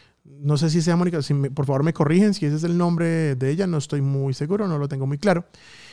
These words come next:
Sin embargo, em, yo les, em, yo les he criticado algo. Ellos tienen mucho miedo de mostrar, porque es que ya tiene un rabo de paja muy grande.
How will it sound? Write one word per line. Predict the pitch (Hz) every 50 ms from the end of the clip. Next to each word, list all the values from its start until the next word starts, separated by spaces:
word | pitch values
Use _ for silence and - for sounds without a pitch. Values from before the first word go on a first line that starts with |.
| - _ _
Sin | - - - 220 226 240
embargo, | 247 240 226 226 220 208 226 240 233 - _ _
em, | - 175 175 175 175 170 170 165 165 165 160 160 156 151 151 147 - _ _ _ _ _
yo | 156 139 127 123 143 175 170
les, | 165 165 175 185 185 180 - - - - -
em, | - 156 147 147 143 143 139 135 135 131 131 131 - _ _ _ _ _ _ _ _ _ _ _ -
yo | 139 160 175
les | 185 180
he | 214 -
criticado | - 202 - 156 - - 151 151 165 175
algo. | 165 143 123 113 - - _ _ _ _ _ _ _ _ _ _ _ _
Ellos | - 180 190 185 240 226
tienen | - 240 240 240 233
mucho | 233 247 233 - 240 233
miedo | 233 233 233 233 240 247 240 240 196 -
de | 151 147 139 160 165 160
mostrar, | 160 160 160 156 156 156 156 151 147 139 - - _ - 202 214 226 254 254 269 - _ _ _ _ _ _ _
porque | - 180 160 196
es | -
que | - 220
ya | 202 233
tiene | - 247 233 240
un | 233 220
rabo | 226 233 233
de | 196
paja | 175 180 180 202
muy | 208 214 208
grande. | 202 165 139 127 113 117